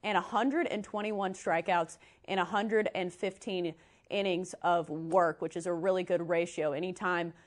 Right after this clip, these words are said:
your number of strikeouts are more than your number of innings pitched, you're striking out a lot of guys.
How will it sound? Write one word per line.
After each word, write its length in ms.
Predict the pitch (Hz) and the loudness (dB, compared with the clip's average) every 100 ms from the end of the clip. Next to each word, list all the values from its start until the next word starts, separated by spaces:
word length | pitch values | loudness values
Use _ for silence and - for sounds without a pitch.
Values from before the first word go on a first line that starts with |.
| _ | _
your 120 | 196 196 | -4 0
number 260 | 202 196 | 2 2
of 80 | 180 | 2
strikeouts 540 | - 180 180 170 175 - | 2 2 4 4 2 0
are 140 | 170 | -2
more 460 | 175 190 180 170 - | 2 4 4 4 0
than 220 | 180 175 | -2 0
your 180 | 165 156 | 0 0
number 340 | 185 175 165 | 0 0 0
of 120 | 160 | -2
innings 280 | - 160 147 | -2 -4 -4
pitched, 480 | - 233 196 - - _ _ _ - | 2 2 2 -4 -16 _ _ _ -10
you're 80 | 185 | 0
striking 320 | 233 214 208 | 4 4 4
out 140 | 180 | 2
a 60 | 170 | 4
lot 180 | 165 160 | 4 2
of 80 | - | 2
guys. 380 | 151 139 147 | 2 0 -4